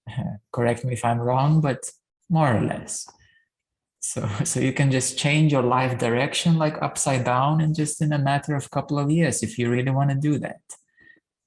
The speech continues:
I'm not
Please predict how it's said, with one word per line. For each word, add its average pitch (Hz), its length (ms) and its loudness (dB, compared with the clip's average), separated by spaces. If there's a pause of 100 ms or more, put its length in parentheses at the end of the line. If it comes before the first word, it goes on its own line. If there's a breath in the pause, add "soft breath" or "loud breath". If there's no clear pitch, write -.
(1300)
I'm 110 560 -6
not - 420 -6